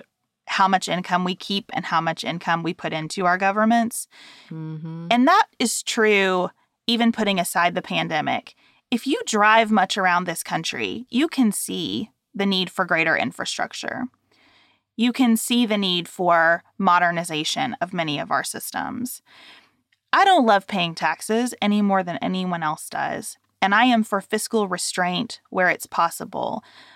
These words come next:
Speaker 1: But I also see right now that we're not doing any form of fiscal restraint, and we're also not making any investments in our country. We're spending lots and lots of money, but most of that money is not having the kind of return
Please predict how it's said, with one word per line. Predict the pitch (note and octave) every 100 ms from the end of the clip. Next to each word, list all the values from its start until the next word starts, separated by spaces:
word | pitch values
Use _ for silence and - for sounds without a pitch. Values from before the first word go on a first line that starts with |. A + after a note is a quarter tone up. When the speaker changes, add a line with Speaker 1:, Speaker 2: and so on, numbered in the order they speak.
| _ -
Speaker 1:
But | A3+
I | B3+
also | F#4+ - A#3+
see | - G#3
right | F#3 F3
now | F3+ E3+ E3 D#3+ -
that | F#3+ F#3
we're | G3+ A3+ B3+
not | D#4 D4+
doing | G#3 A3 G3+ -
any | G#3 G#3+ F#3+
form | - F#3 F#3
of | G#3+
fiscal | - A3+ - A#3
restraint, | A3 A3+ - A#3 A3+ A3+ - - - - -
and | G#3+
we're | A3
also | A3+ C4 C4 A#3+ G3+
not | F#3+ F3+ -
making | F#3+ F#3 F3 E3
any | E3+ E3+ -
investments | D#3+ E3+ D3+ - F3+ C#3 -
in | E3+
our | C#3+
country. | - - - - - -
We're | G3+
spending | - - C#4+ A#3+ G#3
lots | G3 F#3+
and | G3
lots | F3+ E3+ F#3
of |
money, | F3+ E3 D#3+
but | E3+ E3 _ _ _
most | G#3 G#3+ A#3+
of | A#3
that | F#3+ -
money | F3+ E3 D3+ -
is | F3
not | E3+ E3 -
having | - E3+ D#3+ D#3+ D#3 - - - -
the | F#3+
kind | - F#3+ F#3
of | F3+
return | F3 E3 - E4 D4 F#3+ F3 G#3